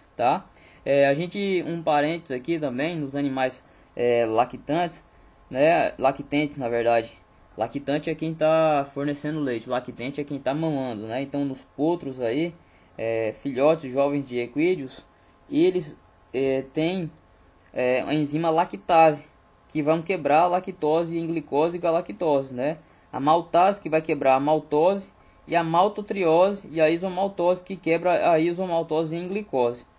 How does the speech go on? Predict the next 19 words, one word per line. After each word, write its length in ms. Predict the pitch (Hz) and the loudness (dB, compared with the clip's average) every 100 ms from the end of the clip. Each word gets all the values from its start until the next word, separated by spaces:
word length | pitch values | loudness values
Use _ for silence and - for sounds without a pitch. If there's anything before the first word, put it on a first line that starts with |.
| - | -12
tá 80 | 117 | -10
certo? 380 | - 147 196 - _ _ _ | 2 2 2 -4 _ _ _
E 120 | 202 | -2
a 60 | 226 | 0
sacaro-, 680 | 226 202 190 170 165 196 208 | 0 0 2 2 4 2 0
sacarase, 840 | - 180 185 180 127 127 185 247 269 _ _ | -4 -4 0 0 4 4 2 0 -10 _ _
na, 180 | - 143 | -6 -2
na 120 | 131 | -2
verdade, 440 | 127 117 127 170 | -2 0 0 0
a 20 | 151 | -2
enzima 480 | 131 135 156 147 | -6 -4 -2 -4
sacarase, 680 | - - 156 147 131 151 180 | -4 -2 0 0 2 2 0
que 60 | 165 | -4
vai 120 | 165 | -4
quebrar 280 | 165 151 143 | -2 0 0
a 40 | |
sacarose 720 | 147 160 165 151 143 175 196 - | 0 -4 -2 0 2 0 -2 -8
em 140 | 165 | -8
glicose 500 | 156 156 - 143 175 | -6 -6 -2 -2 -2